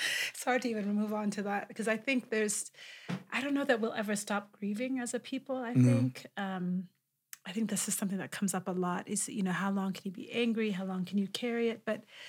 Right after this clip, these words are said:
Speaker 1: how can we not also continue to hold space? But I think
Speaker 2: Right.
Speaker 1: what you said is so powerful to move on to what is the purpose of that pain and can we give the pain purpose at
Speaker 2: Yes,
Speaker 1: least
Speaker 2: yes.
Speaker 1: in our work? And it's definitely something that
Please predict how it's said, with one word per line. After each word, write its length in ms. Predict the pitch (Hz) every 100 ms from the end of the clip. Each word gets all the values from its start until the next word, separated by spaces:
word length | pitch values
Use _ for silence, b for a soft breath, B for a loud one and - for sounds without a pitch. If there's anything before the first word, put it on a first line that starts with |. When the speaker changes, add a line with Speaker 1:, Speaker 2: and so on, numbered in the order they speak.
| B B
Speaker 1:
how 180 | 220 233
can 240 | 233 208
we 120 | 185
not 280 | 180 196 -
also 320 | 214 180 202
continue 380 | 180 190 214 202
to 100 | 185
hold 260 | 165 202 -
space? 440 | - 220 233 -
But 140 | - -
I 60 | 190
think 80 | 139 208
Speaker 2:
Right. 80 | 226
Speaker 1:
what 80 |
you 100 | 226
said 180 | 190 208
is 100 | 185
so 120 | - 214
powerful 480 | - 202 196 214
to 340 | 185 - 202 180 B B B B B 208
move 160 | 190
on 160 | 185 170
to 160 | - 180
what 220 | 185 214
is 160 | 185
the 100 | 196
purpose 460 | - - 196 190 -
of 100 | 180
that 220 | 202 -
pain 240 | - 185 190
and 120 | 180
can 160 | 196
we 100 | 196
give 280 | 190 214 180
the 80 | 180
pain 360 | - 190 175 170
purpose 440 | 196 196 262 -
at 140 | - -
Speaker 2:
Yes, 240 | - -
Speaker 1:
least 340 | - - - - -
Speaker 2:
yes. 340 | 127 117 131
Speaker 1:
in 140 | 202 196
our 160 | 180
work? 320 | 180 185 185 220
And 120 | 196
it's 160 | 185
definitely 320 | - 196 208 190
something 420 | - 185 190 180
that 220 | 175